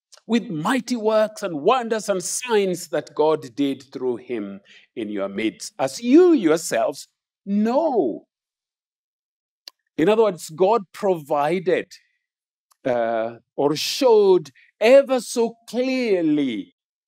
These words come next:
who this Messiah is.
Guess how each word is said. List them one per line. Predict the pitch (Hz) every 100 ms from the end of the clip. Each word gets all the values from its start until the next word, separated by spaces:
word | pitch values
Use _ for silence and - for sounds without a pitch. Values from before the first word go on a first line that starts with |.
| _ _ _ _ _ _ _ _ _ _ _ _
who | - 226 214
this | 170 202 185 - - - _ _ _ _ _ _ _ _ -
Messiah | 175 165 165 - 151 147 139 131 131 -
is. | 117 98 - - -